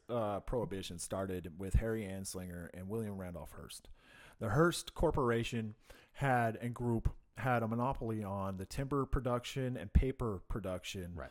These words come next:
Speaker 1: for their media mogul. I mean, they owned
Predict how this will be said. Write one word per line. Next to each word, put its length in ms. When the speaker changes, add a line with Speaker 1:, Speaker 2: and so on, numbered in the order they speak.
Speaker 1:
for 280
their 200
media 560
mogul. 720
I 40
mean, 120
they 120
owned 300